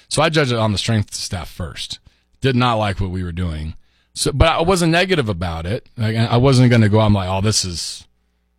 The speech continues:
crap, blah, blah, blah." And no, just, I really, I,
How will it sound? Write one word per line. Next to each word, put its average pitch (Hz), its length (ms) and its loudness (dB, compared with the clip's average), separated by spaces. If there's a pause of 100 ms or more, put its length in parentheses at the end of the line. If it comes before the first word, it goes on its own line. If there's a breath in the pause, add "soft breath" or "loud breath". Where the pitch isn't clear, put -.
(140)
crap, 104 420 -4 (140)
blah, 98 180 0
blah, 92 80 -4
blah." 98 640 2
And 87 220 -4
no, 135 560 2
just, 120 440 0 (300 soft breath)
I 120 80 -2
really, 143 500 2
I, 123 180 -2